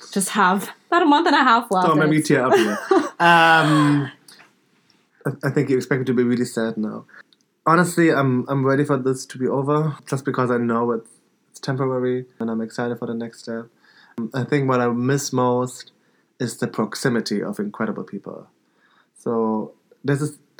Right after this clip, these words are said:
Speaker 2: insane what kind of people are here. It's an absolute privilege to spend time with you. Um, and what, one of the things that makes it so stunning is that they all live within two miles. So I can literally
Speaker 1: Yeah.
Speaker 2: jump on my bike to meet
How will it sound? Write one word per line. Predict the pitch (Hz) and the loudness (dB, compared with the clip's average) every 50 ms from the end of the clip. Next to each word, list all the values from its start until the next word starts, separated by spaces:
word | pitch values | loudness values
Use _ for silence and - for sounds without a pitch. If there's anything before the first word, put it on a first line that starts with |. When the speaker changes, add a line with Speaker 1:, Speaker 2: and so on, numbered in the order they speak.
| - _ - | -14 _ -2
Speaker 2:
insane | 151 151 151 143 - - - 160 156 156 151 143 | 0 0 0 0 -2 0 2 4 4 4 4 2
what | 127 120 - | 0 -2 -2
kind | 139 123 | -4 -4
of | 113 - | -2 -4
people | 117 107 104 104 | -4 -6 -4 -6
are | 101 | -6
here. | 101 104 101 98 101 | -6 -6 -6 -8 -10
It's | 107 104 - - | -14 -18 -18 -18
an | 110 113 117 101 - - | -16 -14 -14 -16 -8 -4
absolute | 139 143 139 - - 143 131 135 | -4 -4 -4 -4 -4 -4 -4 -2
privilege | - - 131 120 120 110 110 - | -4 -6 -4 -4 -4 -4 -6 -8
to | 117 | -12
spend | - - 117 110 110 | -10 -8 -8 -8 -6
time | - 110 110 | -6 -6 -4
with | 110 107 104 | -4 -6 -6
you. | 107 104 107 104 110 117 - _ _ _ _ _ _ _ _ _ _ - | -6 -8 -6 -6 -8 -10 -14 _ _ _ _ _ _ _ _ _ _ -8
Um, | 120 110 107 107 107 107 107 110 110 - | -4 -4 -2 -2 -2 -2 -4 -4 -6 -6
and | 131 123 120 117 | -4 -4 -2 -2
what, | 117 113 - - - _ _ _ _ _ _ | -4 -6 -8 -12 -18 _ _ _ _ _ _
one | - 110 117 120 120 127 139 143 151 | -12 -10 -10 -8 -4 -2 -2 -2 0
of | 135 | 0
the | 143 135 | 0 2
things | - 156 151 143 139 | 2 2 2 2 2
that | 135 117 | 0 0
makes | 123 127 123 - | 0 -2 -2 -6
it | - | -10
so | - 117 | -12 -8
stunning | - - 131 135 131 123 113 | -2 -2 0 0 0 0 -2
is | 110 107 - | -4 -4 -6
that | 123 110 - | -6 -6 -4
they | 120 113 | -2 -2
all | 107 117 117 | -2 -2 -2
live | 117 123 123 123 - | -2 -2 -2 -4 -6
within | 107 - 117 107 104 | -6 -6 -6 -6 -6
two | - - 110 | -6 -8 -6
miles. | 107 107 104 101 85 78 - _ - _ _ _ _ _ _ _ | -6 -4 -6 -6 -10 -12 -16 _ -20 _ _ _ _ _ _ _
So | - - 117 | -8 -6 -6
I | 117 | -4
can | 113 - 117 123 | -4 -4 -2 0
literally | 131 127 123 123 | 0 0 0 0
Speaker 1:
Yeah. | 113 107 | -2 -4
Speaker 2:
jump | - - 131 131 127 | -4 -4 -2 -2 -2
on | 120 113 | -2 -2
my | 113 110 110 | -2 -4 -4
bike | 107 110 110 104 98 101 107 - | -4 -4 -4 -4 -6 -8 -8 -8
to | - 113 110 | -8 -6 -4
meet | 110 107 | -2 0